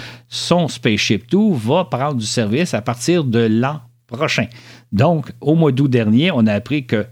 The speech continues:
l'an prochain, son vaisseau va enfin prendre du service. Mais ça fait quinze ans qu'on attend ça. Et donc, est-ce que l'an prochain, c'est-à-dire cette année, est-ce que Virgin va enfin commencer ses vols ? Ça reste à voir. Mais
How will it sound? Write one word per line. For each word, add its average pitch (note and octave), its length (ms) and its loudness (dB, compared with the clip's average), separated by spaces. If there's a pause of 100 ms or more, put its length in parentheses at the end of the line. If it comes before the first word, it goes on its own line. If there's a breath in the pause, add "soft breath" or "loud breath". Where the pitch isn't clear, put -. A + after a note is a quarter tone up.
l'an B2+ 300 0 (200)
prochain, C#3 580 -2 (100)
son G2+ 240 -4
vaisseau G#2+ 360 -2
va G2+ 220 -4
enfin C#3 400 -2
prendre A#2+ 240 0
du G2 80 -2
service. A2 420 -4 (420 loud breath)
Mais - 60 -20
ça - 120 -10
fait B2+ 140 -4
quinze B2 340 0
ans B2+ 60 0
qu'on G2+ 180 -2
attend F#2+ 300 -4
ça. G#2+ 260 -4
Et F#2 60 -2
donc, A#2+ 240 0 (180 loud breath)
est-ce A#2 220 -2
que D#3+ 200 2
l'an A2+ 200 2
prochain, G#2 320 -4
c'est-à-dire F#2 320 -8
cette - 240 -8
année, G#3+ 260 4 (280 loud breath)
est-ce - 140 -12
que - 80 -2
Virgin G#2+ 420 0
va G#2 160 0
enfin D3+ 320 -2
commencer G2+ 380 -4
ses F#2+ 200 -4
vols ? B2 200 -2
Ça G2+ 140 -6
reste F#2+ 220 -4
à E2+ 60 -2
voir. G2 240 -2
Mais F2 160 -4